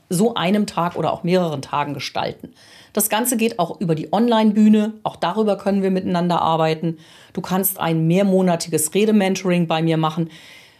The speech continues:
Ich möchte dir nicht möglichst viel verkaufen, sondern ich möchte, dass du in möglichst wenig Zeit zum Ziel kommst, weil die meisten meiner Kunden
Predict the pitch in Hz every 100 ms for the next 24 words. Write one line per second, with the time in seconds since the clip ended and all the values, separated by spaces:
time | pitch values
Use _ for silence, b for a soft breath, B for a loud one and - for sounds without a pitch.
0 | B B B _ _ - 214 - 233 294
1 | 277 214 208 214 214 - - 202 214 220
2 | 185 - - 214 214 214 160 - 220 240
3 | 196 175 165 165 160 180 180 175 - 180
4 | 170 196 208 190 156 175 202 190 - 160
5 | 160 - 151 - - 226 226 147 143 165
6 | 160 160 240 - 247 214 247 240 233 214
7 | - 147